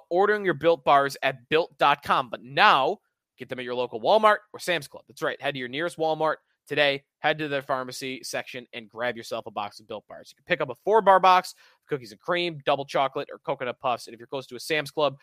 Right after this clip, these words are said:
run in and grab a thirteen bar box with their hit flavors, brownie batter,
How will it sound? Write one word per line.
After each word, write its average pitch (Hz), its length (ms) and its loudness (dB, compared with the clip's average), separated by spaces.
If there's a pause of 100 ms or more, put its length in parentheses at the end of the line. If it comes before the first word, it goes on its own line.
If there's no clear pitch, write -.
(240)
run 180 220 4
in 180 140 0
and 135 80 -6
grab 139 160 0
a 120 40 -10
thirteen 165 460 -6
bar 131 220 0
box 117 380 -2 (200)
with 123 140 -8 (260)
their 107 80 -10
hit - 180 -2
flavors, 131 460 -4 (100)
brownie 135 280 -4
batter, 120 340 -4